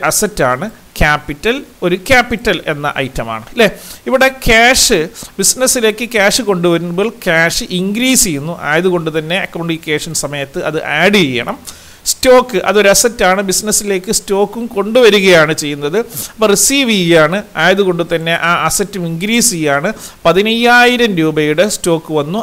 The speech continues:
അപ്പോൾ അത്രയും സ്റ്റോക്ക് ആഡ് ചെയ്യണം, അസറ്റ് ആഡ് ചെയ്യണം. Capital, business സ്ഥാപനത്തിന് capital മൊത്തം എൺപത്തി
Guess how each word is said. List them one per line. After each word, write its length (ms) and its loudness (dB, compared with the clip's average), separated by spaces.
അപ്പോൾ 220 -4
അത്രയും 480 -2
സ്റ്റോക്ക് 500 -2
ആഡ് 300 4
ചെയ്യണം, 320 -6
അസറ്റ് 320 -2
ആഡ് 160 2
ചെയ്യണം. 240 -4
Capital, 680 0
business 300 -4
സ്ഥാപനത്തിന് 600 -2
capital 580 0
മൊത്തം 280 0
എൺപത്തി 360 -2